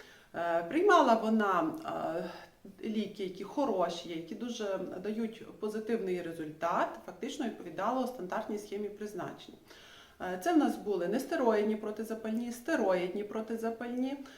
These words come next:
а також препарат метотрексат, який, а, фактично допомагає, а, попередити розростання деформацій суглобів. А, і препарат омепразол.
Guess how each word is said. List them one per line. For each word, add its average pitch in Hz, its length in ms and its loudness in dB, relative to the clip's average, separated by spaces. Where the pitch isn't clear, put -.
а 208 120 -6
також 349 380 2
препарат 240 560 0
метотрексат, 262 840 0
який, 262 840 -2
а, 190 520 -2
фактично 226 640 -2
допомагає, 202 1120 -2
а, 190 380 -2
попередити 233 800 2
розростання 220 880 -2
деформацій 196 760 -4
суглобів. 185 720 -4
А, 156 320 -2
і 359 200 4
препарат 285 720 2
омепразол. 254 800 -2